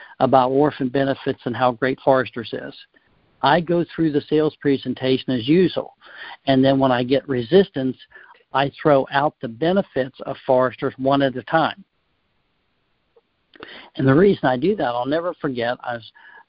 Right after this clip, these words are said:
sitting there with a couple. He never did tell me what he did. He was an attorney for the Department of Justice. And I figured that out by connecting all the dots, but he never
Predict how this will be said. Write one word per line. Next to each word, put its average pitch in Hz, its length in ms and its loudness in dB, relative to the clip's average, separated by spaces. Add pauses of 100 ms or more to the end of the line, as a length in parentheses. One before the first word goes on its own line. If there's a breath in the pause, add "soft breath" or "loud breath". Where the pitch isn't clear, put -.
(120)
sitting 180 220 0
there 160 120 4
with 139 160 0
a 117 60 -10
couple. 135 500 -2
He 151 240 0
never 139 640 0
did 131 360 -4
tell 131 220 -6
me 131 140 -2
what 120 200 -8
he 113 100 -10
did. 120 200 -2
He 143 140 0
was 143 160 2
an 123 60 -2
attorney 180 440 0
for 123 80 -14
the 117 140 -8 (180 loud breath)
Department 139 380 2
of 117 40 -10
Justice. - 380 -6 (920)
And 131 120 -4
I 120 80 -6 (100)
figured 147 260 2
that 131 180 4
out 131 180 -2
by 110 180 -20
connecting 127 460 -12
all 120 160 -10
the 113 80 -16
dots, 131 340 -6
but 117 120 -18
he 139 160 -8
never 143 480 -2